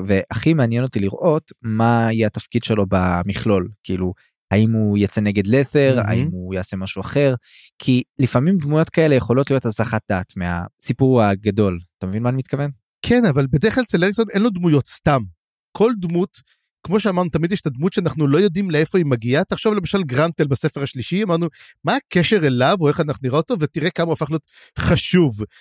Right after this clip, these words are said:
Speaker 2: ו-, אמ, אתה יודע, כל פעם אנחנו מקבלים דמות שאין לנו מושג מה קורה איתה, היא תמיד מתחברת, אז אני מאמין שגם כן הדמויות פה התחברו, וגם רד מאסק, אני לא יודע איך לכל הסיפור של, אמ,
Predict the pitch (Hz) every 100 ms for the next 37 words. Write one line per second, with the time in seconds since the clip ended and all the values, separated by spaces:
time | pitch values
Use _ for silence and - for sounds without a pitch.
0 | _ - 107 107 123 151 156 156 - 147
1 | 147 143 147 147 147 147 185 277 - 247
2 | 294 294 254 247 196 - 160 135 151 214
3 | 233 233 _ _ _ - 120 175 247 -
4 | 151 180 196 160 196 185 180 175 220 -
5 | - 147 147 143 - - 127 123 110 -
6 | - 113 139 165 165 160 160 156 139 143
7 | 160 143 120 131 131 - 139 - - 120
8 | 131 180 147 127 127 120 _ - - 110
9 | - 165 190 202 - 156 160 151 - 160
10 | - 151 - 160 156 - - 151 139 135
11 | 151 131 123 117